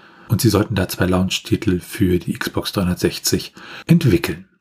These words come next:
Sie haben dann aber trotzdem noch weitere, äh, Titel entwickelt, äh, für T H Q, zum Beispiel Banjo-Kazooie, Grunty's Revenge.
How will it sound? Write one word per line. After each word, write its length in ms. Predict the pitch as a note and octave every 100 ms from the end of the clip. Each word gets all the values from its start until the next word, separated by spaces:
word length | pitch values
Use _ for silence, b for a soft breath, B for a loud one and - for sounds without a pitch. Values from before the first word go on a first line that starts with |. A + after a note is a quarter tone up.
| _ -
Sie 140 | G2+
haben 140 | E2+ F2+
dann 160 | F#2+
aber 220 | F#2 E2+ E2
trotzdem 420 | - - - E2+
noch 180 | D2+ -
weitere, 360 | F2 F#2 E2+ B B B B B
äh, 100 | F#2
Titel 300 | - F#2 -
entwickelt, 560 | F2+ E2 F2 G2 F2+ A2
äh, 100 | F#2
für 180 | - F2
T 140 | -
H 140 | - -
Q, 240 | - F#2+
zum 200 | - F#2
Beispiel 280 | F2+ - E2+
Banjo-Kazooie, 800 | F2+ E2 F#2 - D#2+ F#2 F#2 F2
Grunty's 420 | - F2 F2+ -
Revenge. 420 | F2+ E2 F2+ G#2